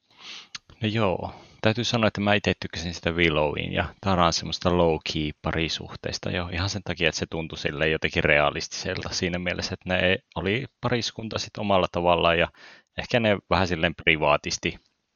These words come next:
oli myös ilman sitä olosuhteiden pakkoa, mutta tokihan siinä on varmasti ollut ihan tommoset niinku esitystekniset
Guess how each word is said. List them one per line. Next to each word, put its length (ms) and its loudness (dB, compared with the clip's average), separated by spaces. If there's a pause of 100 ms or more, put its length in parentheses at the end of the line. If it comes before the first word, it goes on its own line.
(420)
oli 220 -2
myös 320 -4
ilman 220 -4
sitä 180 -2
olosuhteiden 840 -4
pakkoa, 560 -2
mutta 220 -2
tokihan 420 0
siinä 220 0
on 300 -4
varmasti 400 -2
ollut 180 -4
ihan 180 -4
tommoset 300 -6
niinku 240 -8 (460)
esitystekniset 1300 -2